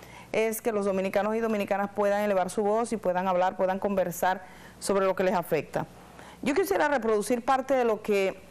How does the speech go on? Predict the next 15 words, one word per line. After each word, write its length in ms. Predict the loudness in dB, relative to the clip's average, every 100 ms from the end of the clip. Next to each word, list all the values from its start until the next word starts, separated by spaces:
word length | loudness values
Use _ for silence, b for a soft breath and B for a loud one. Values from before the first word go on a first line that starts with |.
| -20 -20 -20 -20 -20 -20 -20 -6
dijo 380 | -2 2 2 2
el 100 | 2
presidente 800 | 0 0 0 2 0 0 2 2
dominicano 580 | 2 0 0 0 0 2
Luis 160 | 2
Abinader 460 | 2 2 2 2 2
en 140 | 0
el 180 | 0 0
día 340 | 0 2 2 2
de 100 | 0
ayer 360 | 0 0 0
cuando 560 | 0 0 0 0 0 -4
se 160 | -4 -2
reunió 340 | -2 0 -2
con, 340 | 0 0 0